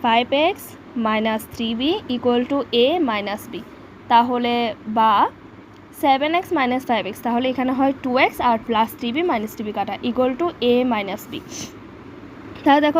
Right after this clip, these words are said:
প্রদত্ত রাশিকে আমরা সাজিয়ে এ কিউব মাইনাস বি কিউব মাইনাস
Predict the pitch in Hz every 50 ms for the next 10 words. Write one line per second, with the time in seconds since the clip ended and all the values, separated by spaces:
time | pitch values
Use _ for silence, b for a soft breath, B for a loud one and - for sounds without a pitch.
0 | 320 330 311 277 262 247 240 254 240 240 254 - 294 269 285 294 277 269 269 302
1 | 294 - 320 277 269 240 254 277 277 247 240 277 349 - - 240 233 - 233 -
2 | 240 233 247 294 381 - - - - - - - - - - 233 240 233 233 226
3 | 233 240 269 302 311 - 247 226 240 220 - 233 226 226 240 302 392 494 - -
4 | - - - - - 247 254 240 233 226 226 226 233 262 320 453